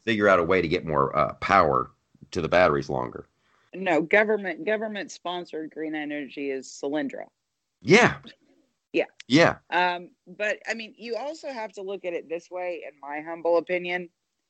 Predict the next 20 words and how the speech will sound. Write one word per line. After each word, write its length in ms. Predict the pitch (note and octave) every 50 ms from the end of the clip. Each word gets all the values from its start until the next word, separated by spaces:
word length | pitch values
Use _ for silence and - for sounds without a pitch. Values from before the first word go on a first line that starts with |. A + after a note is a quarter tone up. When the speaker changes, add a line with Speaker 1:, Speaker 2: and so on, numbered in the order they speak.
| _ _ _ _ _ _ _ _ _ _ _ -
Speaker 2:
So 360 | F#3+ F#3 F3+ F3+ F3+ F3+ F3+
you 320 | D#3+ - F3+ G#3 A3+ A#3+ B3+
had 220 | C4 A#3+ A#3+ A3
a 80 | G#3 F#3
bunch 400 | - - A3+ B3 C4 - - -
of 80 | A3
people 460 | - A#3 A3 G#3 - G#3 G3+ G3 F3
in 160 | - E3 F#3 F#3+
the 100 | F#3 F3
Rust 340 | F3 F3 F3 F3 - -
Belt 360 | - D#3+ D#3 D#3 D3+ D3 - -
in 100 | - D3+
those 220 | D3+ D3+ D3+ D3+ -
counties 460 | _ - F3 E3+ E3 E3 D#3+ D#3 D3
in 120 | D#3 D#3
Michigan 480 | D#3+ E3+ F3 - - F3+ E3 F3+ F3+ F3+
and 160 | E3 D#3 D#3+ -
Pennsylvania 680 | F3 E3+ D#3+ - E3+ D#3+ D3+ D#3+ D#3 D#3+ D#3+ D#3+ D#3+
and 100 | D#3 D3
Ohio 640 | D3 C#3+ C#3 C#3 D3 D#3+ D#3 D3 B2+ A#2+ A2+ G#2+ -